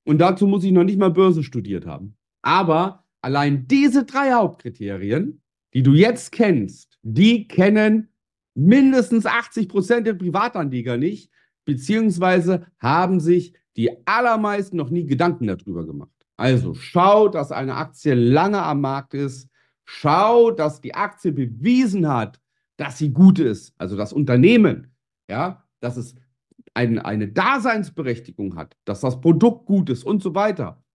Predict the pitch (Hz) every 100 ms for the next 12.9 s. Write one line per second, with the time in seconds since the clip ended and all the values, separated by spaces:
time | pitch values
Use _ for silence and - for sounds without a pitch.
0 | _ - 170 247 - 220 185 180 214 185
1 | 180 185 170 127 165 180 170 _ 175 175
2 | 131 165 - 147 147 143 120 190 214 -
3 | - _ _ - 160 165 _ - 143 -
4 | 196 185 139 107 156 226 226 190 180 175
5 | 196 190 165 - 170 180 185 - 208 185
6 | 180 - 196 233 220 208 190 165 170 120
7 | - _ _ _ _ _ _ 110 143 165
8 | - - 196 220 214 220 226 165 - 240
9 | 214 208 185 160 139 131 160 185 175 -
10 | - 208 233 214 175 170 220 214 190 185
11 | 165 156 110 - _ - 247 240 202 190
12 | - 185 226 185 175 143 113 85 -